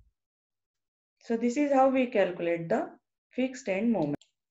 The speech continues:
So in this video, we have derived the slope deflection equations, which we are going to use while solving the numerical examples. Then we have seen the steps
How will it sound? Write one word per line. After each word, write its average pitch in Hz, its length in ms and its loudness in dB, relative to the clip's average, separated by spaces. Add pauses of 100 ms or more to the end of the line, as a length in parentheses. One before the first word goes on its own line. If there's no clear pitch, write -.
(720)
So - 180 -2
in 247 200 4
this 294 200 0
video, 277 400 2
we 240 160 0
have 220 200 2
derived 226 480 4
the 226 200 2
slope 240 500 0
deflection 202 560 -4
equations, 220 720 -8 (720)
which 277 240 -4
we 262 160 2
are 247 140 2
going 233 300 2
to 233 120 0
use 233 380 -2 (400)
while 214 180 -2
solving 190 520 0
the 240 100 -2
numerical 185 540 -2
examples. 156 760 -6 (1080)
Then 277 280 0
we 262 140 2
have 262 220 4 (720)
seen 262 320 0
the 254 120 6
steps 247 500 0